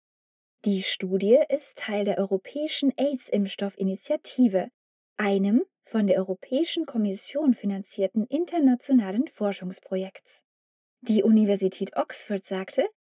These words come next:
dass ihr Impfstoffkandidat die beste Lösung zur Beendigung der aids-Epidemie sei. Professor Thomas Hanke, Professor für Impfstoffimmunologie am Jenner-Institut und leitender Forscher der Studie, sagte,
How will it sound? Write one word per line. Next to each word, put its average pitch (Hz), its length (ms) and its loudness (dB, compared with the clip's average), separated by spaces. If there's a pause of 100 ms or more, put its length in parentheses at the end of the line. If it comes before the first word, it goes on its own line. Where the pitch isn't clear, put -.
(220)
dass 208 260 0
ihr 196 180 -2
Impfstoffkandidat 202 1160 -4
die 190 220 -8
beste 339 420 0
Lösung 226 580 2
zur 190 220 -4
Beendigung 214 720 0 (340)
der 233 220 2
aids-Epidemie 247 840 2
sei. 190 360 0 (540)
Professor 240 680 2
Thomas - 560 4
Hanke, 269 420 -2
Professor 202 640 -2
für 196 160 -4
Impfstoffimmunologie 196 1400 -2
am 208 140 -2
Jenner-Institut 214 1040 0 (320)
und 202 240 -2
leitender 226 580 4
Forscher 214 420 0
der 185 160 -4
Studie, 220 500 0
sagte, 190 480 2